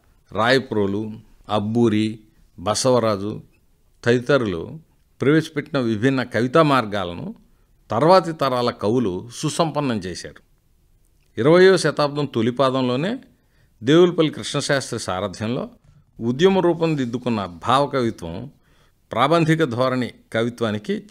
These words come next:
చెల్లుచీటి ఇప్పించింది. భావకవిత కూడా ప్రయోగంగానే మొదలై మహోద్యమంగా మారింది.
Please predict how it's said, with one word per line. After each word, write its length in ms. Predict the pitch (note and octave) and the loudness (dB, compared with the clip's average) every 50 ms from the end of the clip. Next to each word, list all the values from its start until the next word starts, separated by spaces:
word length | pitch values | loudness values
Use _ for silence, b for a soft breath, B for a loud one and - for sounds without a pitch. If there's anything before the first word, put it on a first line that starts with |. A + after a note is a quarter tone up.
| - D#3 | 2 2
చెల్లుచీటి 440 | E3 F3 F3 E3+ F#3+ F3+ D3 D3 | 2 2 0 -4 -6 -6 -6 -6
ఇప్పించింది. 640 | B2 G#2 G2 - A#2+ G#2+ F#2+ - - E2+ D#2 - - _ _ _ _ _ _ _ _ _ _ _ _ _ _ _ _ _ _ _ _ - | -6 -8 -6 -6 -6 -6 -6 -6 -10 -12 -12 -14 -18 _ _ _ _ _ _ _ _ _ _ _ _ _ _ _ _ _ _ _ _ -16
భావకవిత 500 | F#2+ F#2 A2 C3+ D#3+ E3+ D#3 F#3 F#3 F3+ | -10 -2 2 4 4 4 4 4 2 2
కూడా 260 | F3+ - F#3 F3+ F#3 F#3 | 0 -2 0 2 2 0
ప్రయోగంగానే 800 | - - C3 C3 D3+ E3 E3+ E3+ E3+ E3+ E3+ D#3+ D#3+ D#3+ D#3+ D3 | 0 0 2 4 6 6 6 4 4 2 2 2 2 2 2 0
మొదలై 500 | B2 A2+ A2 G#2+ B2+ C#3+ E3 G3+ B3+ B3+ - _ _ _ _ _ _ _ _ A2+ | 0 0 -2 -2 -2 -2 -2 -2 -4 -8 -12 _ _ _ _ _ _ _ _ -2
మహోద్యమంగా 640 | B2+ A#2+ C#3 E3 F3 D#3 D#3+ D3+ C#3+ C3+ C3 A#2 A2 | 0 4 4 4 4 4 2 2 0 0 -2 -2 -4
మారింది. 500 | G2+ F#2 F2+ F#2 F2 D#2+ D2 - - | -4 -4 -6 -6 -8 -10 -14 -18 -20